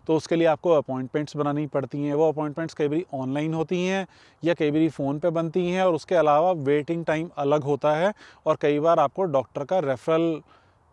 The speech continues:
नोटिस भी चाहिए होता है कि आप उनको जाके दे सको। थर्ड चैलेंज है वेदर का। जैसे इंडिया में एक बार गर्मी शुरू होती है तो वो गर्मी ही रहती है, और जिस तरह से सर्दी शुरू होती है तो वो लगभग सर्दी का सीज़न ही रहता है।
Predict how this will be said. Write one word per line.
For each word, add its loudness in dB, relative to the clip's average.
नोटिस -2
भी 0
चाहिए -2
होता 0
है 2
कि -2
आप 2
उनको -4
जाके -4
दे 2
सको। -10
थर्ड 8
चैलेंज 2
है 4
वेदर 2
का। -12
जैसे 2
इंडिया 4
में 2
एक 0
बार 6
गर्मी 2
शुरू 4
होती 4
है 6
तो 4
वो 6
गर्मी 2
ही 2
रहती 0
है, 0
और 6
जिस -2
तरह 2
से 0
सर्दी 0
शुरू 2
होती 2
है 2
तो 2
वो 2
लगभग 2
सर्दी -2
का 2
सीज़न -4
ही -2
रहता -6
है। -16